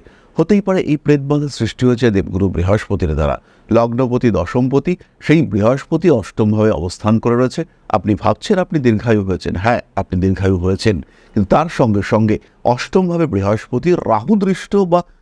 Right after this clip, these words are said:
ক্লিষ্ট এই বৃহস্পতি, সে কিন্তু আপনার সাকসেসকে সম্পূর্ণ ড্যামেজ করেছে। সব দিক থেকে আপনাকে জীবনে পিছিয়ে দিচ্ছে। এগোতে চাইছেন, কিছু না কিছু বাধা, বারবার বাধা।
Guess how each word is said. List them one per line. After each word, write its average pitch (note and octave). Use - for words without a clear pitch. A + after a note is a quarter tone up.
ক্লিষ্ট -
এই C#3+
বৃহস্পতি, A2
সে -
কিন্তু G2+
আপনার F#2+
সাকসেসকে -
সম্পূর্ণ B2
ড্যামেজ F#2+
করেছে। F#2
সব G3+
দিক D#3
থেকে -
আপনাকে G2
জীবনে G2+
পিছিয়ে F#2+
দিচ্ছে। F2+
এগোতে F#3+
চাইছেন, F3
কিছু -
না F3+
কিছু D#3+
বাধা, G2
বারবার D#3+
বাধা। F#2+